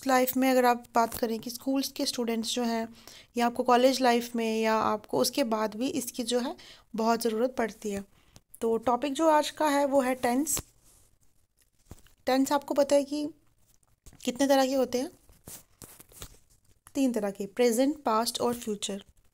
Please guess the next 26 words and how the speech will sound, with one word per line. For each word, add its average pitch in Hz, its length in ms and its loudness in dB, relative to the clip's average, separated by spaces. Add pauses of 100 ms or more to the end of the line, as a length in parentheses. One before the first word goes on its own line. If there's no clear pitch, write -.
(1500)
सबसे 277 300 -2
पहले 285 260 6
अगर 277 180 4
हम 277 140 4
बात 240 240 6
करते 247 340 -2
हैं 247 120 -2 (280)
प्रेजेंट 247 440 4
की, 285 80 -2
तो 302 80 -6
प्रेजेंट 285 360 6
होता 277 200 2
है 311 120 0 (420)
वर्तमान 254 500 6
समय 247 340 -2
जो 254 140 0
अभी 247 240 0
चल 233 260 0
रहा 202 200 -4
है, 196 120 -10 (920)
ठीक 277 200 -4
है। 320 120 -4 (880)
पास्ट 269 340 4
होता 262 200 2
है 294 140 0
भूतकाल, 240 600 2